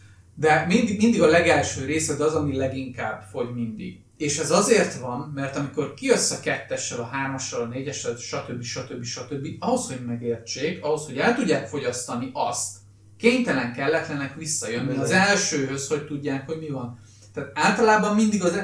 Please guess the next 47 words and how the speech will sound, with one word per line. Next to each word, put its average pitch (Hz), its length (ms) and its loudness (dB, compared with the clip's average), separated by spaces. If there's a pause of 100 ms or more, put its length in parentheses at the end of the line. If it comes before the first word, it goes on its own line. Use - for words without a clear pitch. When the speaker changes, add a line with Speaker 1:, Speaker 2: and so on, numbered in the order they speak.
(240)
Speaker 1:
mindig, 247 220 4
hogyha 151 220 0
jön 180 160 2
egy 139 180 0
új, 143 300 0 (160)
tehát 139 160 -8 (120)
nálunk 202 320 0 (180)
a 160 280 -6 (260)
Bőrzéken 175 560 0
mindig, 196 200 0
hogyha 135 180 -2
jött 165 260 0
egy 127 160 -6
új 131 200 -6
vevő, 127 280 -2
és 170 140 -2
látta, 180 260 0
hogy, - 120 -6
"ú, 240 360 6 (200)
egy 143 200 0
négy, 233 280 6
öt, 175 120 4
hat 180 180 8
Speaker 2:
Mhm. - 80 -2
Speaker 1:
részes 156 380 0
sorozat 160 480 0
kint 139 200 -2
van," 160 120 -2
akkor 160 220 -2
nem 254 120 2
a 339 80 6
negyedik, 160 400 4
ötödik, 143 340 0
hatodik 139 420 -2
részt 135 260 -4
vette 127 340 -4
Speaker 2:
Van 175 100 6
Speaker 1:
meg, 180 100 8
Speaker 2:
az 185 100 10
első, 196 340 6
Speaker 1:
hanem 185 240 10
az - 160 8
Speaker 2:
igen, 233 140 10
Speaker 1:
első, - 400 6
Speaker 2:
igen, 208 160 6
igen. 110 260 -2
Speaker 1:
és - 180 2